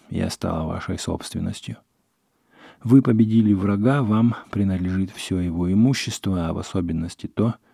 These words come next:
из-за которого состоялся Божий суд». Вряд ли взволнованный Браун многое понял из бессвязных слов девушки.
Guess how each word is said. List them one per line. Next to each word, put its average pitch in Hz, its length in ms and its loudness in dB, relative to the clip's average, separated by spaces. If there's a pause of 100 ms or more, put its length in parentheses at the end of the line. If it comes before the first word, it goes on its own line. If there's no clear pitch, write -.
(320)
из-за 92 280 -4
которого 107 400 2
состоялся 92 680 -4
Божий 85 360 -2
суд». - 340 -6 (1900)
Вряд 131 380 6
ли 110 300 4
взволнованный 104 760 4
Браун 104 560 6
многое 95 480 2
понял 92 540 2
из 80 220 -8
бессвязных 85 720 -4
слов 90 300 -4
девушки. 92 580 -2